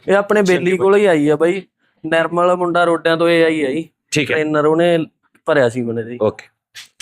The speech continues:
Speaker 2: ਸੰਦੀਪ, ਜਿਹੜੀ ਦੋ ਨੰਬਰ ਤੇ ਵੈੜ ਐਚ ਐਫ ਆ ਬਾਈ?
Speaker 1: ਬਾਈ, ਪਹਿਲਾ ਸੂਆ ਜੀ, ਚਾਰ ਦੰਦ ਦਾ ਮੂੰਹ ਜੀ।
Speaker 2: ਕਿੰਨੇ ਕੁ ਦਿਨ ਲਓ?
Speaker 1: ਇਹਦੇ ਪੰਜ ਚਾਰ ਦਿਨ ਬਾਕੀ ਆ ਬਾਈ। ਵੀ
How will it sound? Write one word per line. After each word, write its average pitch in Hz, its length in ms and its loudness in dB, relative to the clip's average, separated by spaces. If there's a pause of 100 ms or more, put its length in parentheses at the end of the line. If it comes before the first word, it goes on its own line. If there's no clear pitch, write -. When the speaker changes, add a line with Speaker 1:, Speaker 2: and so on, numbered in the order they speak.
(300)
Speaker 2:
ਸੰਦੀਪ, 160 380 2
ਜਿਹੜੀ 185 260 2
ਦੋ 156 200 2
ਨੰਬਰ 156 260 -2
ਤੇ 151 120 -2
ਵੈੜ 147 240 0
ਐਚ 143 200 -4
ਐਫ 131 180 -4
ਆ 127 60 -2
ਬਾਈ? 131 140 -4
Speaker 1:
ਬਾਈ, 175 220 2
ਪਹਿਲਾ 208 380 4
ਸੂਆ 175 300 4
ਜੀ, 196 80 0
ਚਾਰ 170 320 0
ਦੰਦ 147 240 -2
ਦਾ 139 80 0
ਮੂੰਹ 151 280 0
ਜੀ। 190 160 0 (180)
Speaker 2:
ਕਿੰਨੇ 160 220 0
ਕੁ 156 100 -2
ਦਿਨ 156 160 0
ਲਓ? 147 80 2
Speaker 1:
ਇਹਦੇ 220 120 2
ਪੰਜ 202 320 -2
ਚਾਰ 202 200 2
ਦਿਨ 214 180 2
ਬਾਕੀ 170 380 0
ਆ 185 120 4
ਬਾਈ। 185 240 4
ਵੀ 175 380 0